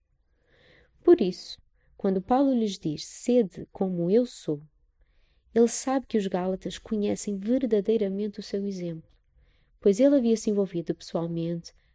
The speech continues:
abrindo o seu coração e vivendo junto deles, passando um testemunho tão vivo e consistente com a palavra.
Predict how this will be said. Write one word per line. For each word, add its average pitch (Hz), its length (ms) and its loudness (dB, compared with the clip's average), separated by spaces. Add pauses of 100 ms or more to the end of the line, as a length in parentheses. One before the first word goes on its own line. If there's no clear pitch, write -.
abrindo 208 340 2
o 214 40 -2
seu 196 180 -2
coração 175 640 -4
e 170 40 -8
vivendo 202 580 0
junto 185 320 -8
deles, 165 520 -8 (380)
passando 233 400 4
um 233 60 6
testemunho 202 600 -2
tão 180 200 -4
vivo 202 440 -6
e 220 120 -8
consistente - 640 -8
com - 120 -10
a 202 40 -8
palavra. 185 560 -12